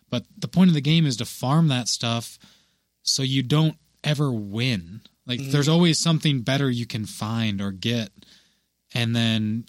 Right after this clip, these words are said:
Speaker 1: on top of that, you find stuff for other characters to progress them. But if you can just level to sixty and then drop some money and there you go, why are you playing?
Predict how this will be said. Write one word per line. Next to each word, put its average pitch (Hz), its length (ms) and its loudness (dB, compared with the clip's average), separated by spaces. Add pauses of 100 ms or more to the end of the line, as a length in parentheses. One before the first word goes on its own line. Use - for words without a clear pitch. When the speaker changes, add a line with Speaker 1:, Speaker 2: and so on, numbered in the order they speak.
Speaker 1:
on 131 120 -2
top 151 240 -2
of 127 80 -4
that, 123 160 0
you 117 100 -6
find 131 240 -2
stuff 120 240 -4
for 127 80 -6
other 127 180 -4
characters 101 460 -8
to 110 120 -12
progress 110 460 -4
them. 95 280 -10 (480)
But 120 100 -2
if 113 100 -6
you 135 120 2
can 135 140 -2
just 123 220 -2
level 123 320 0
to 110 80 -2
sixty 120 560 -2
and 107 120 -2
then 104 400 -2 (960)
drop 120 300 -2
some 110 220 -2
money 110 420 0
and 101 240 -4 (260)
there 117 160 -2
you 110 140 0
go, 117 360 0 (200)
why 110 200 -6
are 123 60 -4
you 107 180 -2
playing? 113 600 -6